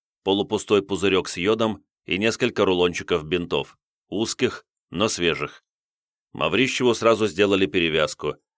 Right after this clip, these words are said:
обработав воспаленные раны йодом. Бедолага часто терял сознание и был очень плох.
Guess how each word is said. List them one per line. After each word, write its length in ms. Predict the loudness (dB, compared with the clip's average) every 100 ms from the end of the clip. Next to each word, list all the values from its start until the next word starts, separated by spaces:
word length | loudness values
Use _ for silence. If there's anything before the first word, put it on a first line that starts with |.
| _
обработав 680 | 0 2 2 2 2 0 -2
воспаленные 720 | -4 -2 0 2 2 0 2
раны 260 | 2 2 0
йодом. 480 | 0 0 -2 -6 _ _ _ _ _ _ _ _ -6
Бедолага 540 | -2 2 4 4 2
часто 340 | 2 0 0 -2
терял 260 | 2 2
сознание 640 | 0 -4 -2 -2 0 -2
и 140 | -4 -2
был 240 | 0 0 -2
очень 300 | -6 -6 -2
плох. 380 | -2 -2 -6